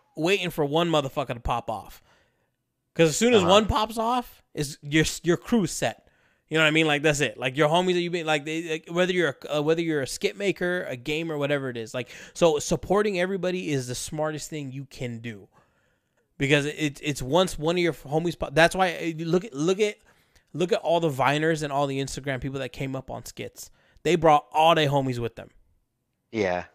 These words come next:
Speaker 1: All their homies are successful in their own right now. Because they understood, like, if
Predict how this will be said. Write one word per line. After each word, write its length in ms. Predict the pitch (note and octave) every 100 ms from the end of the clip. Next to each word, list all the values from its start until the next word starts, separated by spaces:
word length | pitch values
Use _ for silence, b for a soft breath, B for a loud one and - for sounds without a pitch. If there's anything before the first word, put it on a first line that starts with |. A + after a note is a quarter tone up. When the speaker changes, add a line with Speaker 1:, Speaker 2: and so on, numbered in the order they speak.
| _ _ -
Speaker 1:
All 220 | E3+ F3+
their 120 | E3
homies 340 | D#3 D3 C#3 C3
are 40 |
successful 560 | - C#3 C#3+ B2+ C#3 B2
in 60 |
their 140 | B2 A#2+
own 180 | C3
right 220 | B2 A#2+ A2+
now. 200 | G#2+ - B B
Because 280 | E3 D#3+ D#3
they 140 | D#3+ F3
understood, 560 | E3 D3+ - F3 E3
like, 240 | C#3+ B2+ - B B
if 140 | F3+